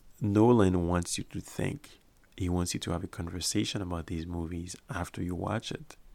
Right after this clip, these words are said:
And I think that's most of the time that's what happens. I was flabbergasted. I was stunned when I heard that he was the one behind The Prestige. I was like, "Whoa, it's the same guy.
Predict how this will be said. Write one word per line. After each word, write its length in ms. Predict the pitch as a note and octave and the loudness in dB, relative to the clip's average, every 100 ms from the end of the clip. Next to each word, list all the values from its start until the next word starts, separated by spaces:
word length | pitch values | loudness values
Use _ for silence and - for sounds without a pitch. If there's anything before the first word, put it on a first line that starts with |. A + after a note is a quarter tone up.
| - | -2
And 400 | G2 F#2+ F#2 - - - | 2 4 2 -2 -12 -2
I 100 | G#2 | 0
think 240 | G2+ A2 F#2+ | 2 0 0
that's 180 | F2 | -2
most 380 | G2 F2 F#2 G2 | 0 2 2 0
of 80 | - | -4
the 100 | F2 | -4
time 240 | - F2 | -2 -4
that's 200 | F2 E2+ | -4 -6
what 140 | - F#2+ | -8 -4
happens. 600 | F2+ F#2 - - - - _ _ - | -4 -4 -6 -10 -10 -10 _ _ 2
I 180 | A2 B2 | 6 10
was 380 | C#3+ C3+ G2 - - | 10 8 6 -2 -14
flabbergasted. 960 | - - G#2 G2+ F2+ E2 - - - - _ - | -6 4 6 6 2 0 -6 -8 -12 -16 _ -6
I 80 | F#2+ | -2
was 340 | F#2 F2+ G2+ - | -2 -2 -8 -8
stunned 500 | - - G2+ G2 F2+ | -6 0 2 2 0
when 200 | F#2+ F#2 | -2 -2
I 80 | F#2 | -2
heard 300 | F#2 F#2 F2+ | 0 -2 -2
that 200 | F#2 F2+ | -8 -10
he 420 | - - A2+ A2+ | -12 -2 2 4
was 260 | A2 G2+ F#2+ | 4 2 2
the 100 | F#2 | 0
one 320 | F2+ F2+ F2+ | 0 -2 -2
behind 400 | E2+ F2+ E2+ E2+ | -4 -4 -4 -4
The 60 | E2+ | -6
Prestige. 760 | - F2+ - - - C3 - _ _ - - - - | -6 -6 -6 -10 -10 -10 -14 _ _ -20 -20 -20 -18
I 60 | - | -8
was 100 | G#2+ | -6
like, 160 | A2+ - | -6 -6
"Whoa, 300 | B2+ C#3 G2+ | -2 0 -2
it's 160 | F#2+ | -2
the 100 | - | -2
same 360 | G#2+ - C3+ C3+ | 0 0 2 0
guy. 560 | A2+ C3 E3+ F#2 F2+ | 0 0 0 -2 -4